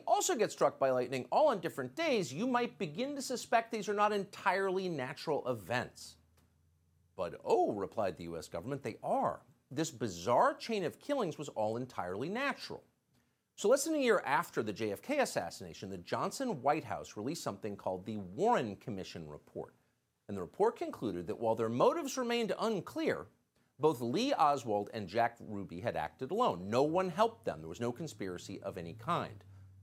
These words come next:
Case closed. Time to move on. And many, many Americans did move on.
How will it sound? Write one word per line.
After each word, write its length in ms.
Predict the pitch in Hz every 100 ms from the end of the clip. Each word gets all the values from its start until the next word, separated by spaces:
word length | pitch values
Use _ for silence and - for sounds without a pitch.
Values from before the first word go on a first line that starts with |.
| - -
Case 220 | 123 143
closed. 520 | 202 202 95 - - _
Time 200 | - 87
to 80 | 82
move 180 | 90 85
on. 220 | 85 67 - _ _ _ _ _ _
And 120 | - 277
many, 260 | 349 233 151
many 220 | 208 254
Americans 420 | 127 110 160 123
did 180 | 240 285
move 220 | 151 90
on. 160 | 71